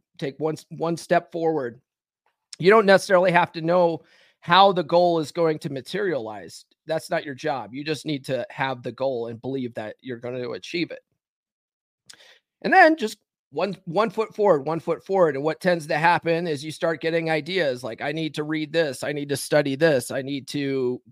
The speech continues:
go here today. I need to talk to this person. I need to D M this person." You know, you get these, like, these weird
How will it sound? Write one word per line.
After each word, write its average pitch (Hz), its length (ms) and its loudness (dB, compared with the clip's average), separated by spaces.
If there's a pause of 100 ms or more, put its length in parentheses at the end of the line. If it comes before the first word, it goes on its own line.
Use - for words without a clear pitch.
go 151 180 2
here 165 220 2
today. 127 360 -8
I 120 100 -6
need 175 220 -6
to 143 100 -8
talk 143 360 -6
to 143 80 -12
this 143 220 -8
person. 107 500 -10
I 147 80 -2
need 190 240 -8
to 151 100 -10
D 143 360 -6
M 151 160 0
this 107 200 -12
person." - 420 -18 (400)
You 120 100 -12
know, 120 200 -10
you - 160 -14
get 262 160 -4
these, 220 180 -4
like, 202 160 2 (680)
these 165 160 -6
weird 285 240 -4